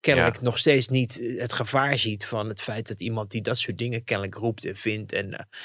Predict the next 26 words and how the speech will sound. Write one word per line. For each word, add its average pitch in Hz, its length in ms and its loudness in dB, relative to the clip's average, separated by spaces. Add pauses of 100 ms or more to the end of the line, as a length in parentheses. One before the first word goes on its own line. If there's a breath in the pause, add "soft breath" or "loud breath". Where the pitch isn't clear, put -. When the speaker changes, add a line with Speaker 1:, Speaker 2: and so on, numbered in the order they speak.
(180 loud breath)
Speaker 1:
en 107 160 -6
faciliteert, 104 840 0
eh, 104 340 -4 (420)
je 110 80 -2
misschien, 117 720 -4 (840 loud breath)
ja, 135 380 2
toch 127 160 0
niet 139 140 2
nog 165 140 6
een 190 60 0
keer 175 200 2
op 123 120 0
die 131 100 -2
plek 127 200 0
terecht 127 280 0
moet 135 120 0
laten 120 240 2
komen. 139 240 4
Of 151 60 0
dat 160 140 4
je 175 100 6
daar 117 180 2
dan 123 140 0
misschien 143 400 4
iets, - 240 4
eh, 147 140 4